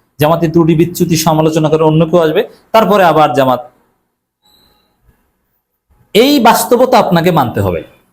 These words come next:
কিন্তু আপনি মানবেনই না। ক্ষমতা এবারই আসতে হবে, যেভাবে চুরি করে আসতে হবে, নইলে ষড়যন্ত্র করবো, অমুকে আসলে মানবো না, ভারতকে ডেকে আনবো,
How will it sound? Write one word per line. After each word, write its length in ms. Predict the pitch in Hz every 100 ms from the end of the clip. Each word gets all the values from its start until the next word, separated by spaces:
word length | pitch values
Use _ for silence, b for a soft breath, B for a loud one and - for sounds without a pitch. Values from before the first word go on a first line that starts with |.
| _
কিন্তু 240 | - 196 226
আপনি 300 | 175 - 214
মানবেনই 560 | 185 170 170 214 214
না। 160 | 190 156 123 -
ক্ষমতা 340 | 151 156 170
এবারই 320 | 180 160 190
আসতে 260 | 170 143 -
হবে, 220 | 151 139 101 - _ _ _ _ _ _ _ _
যেভাবে 420 | 123 180 190 196 220 220
চুরি 220 | 202 185
করে 140 | 190 190
আসতে 220 | 151 139
হবে, 160 | 165 151
নইলে 240 | 143 160 185
ষড়যন্ত্র 460 | 175 160 170 160 160
করবো, 240 | 156 147 135
অমুকে 240 | 170 170
আসলে 220 | 156 - 165
মানবো 240 | 156 156 156
না, 140 | 135 117 - _ _ _ _ _ _ -
ভারতকে 380 | 135 156 - 160
ডেকে 260 | 156 160 160
আনবো, 240 | 147